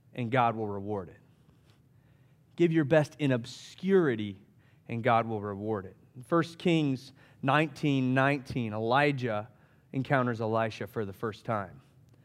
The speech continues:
And Elisha has waited his whole life for this.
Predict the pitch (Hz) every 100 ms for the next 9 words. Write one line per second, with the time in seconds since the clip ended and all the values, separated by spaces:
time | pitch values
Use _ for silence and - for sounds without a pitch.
0 | _ _ _ 135 147 175 202 - 156 143
1 | 127 143 135 127 120 135 117 110 101 104
2 | 85 80 - -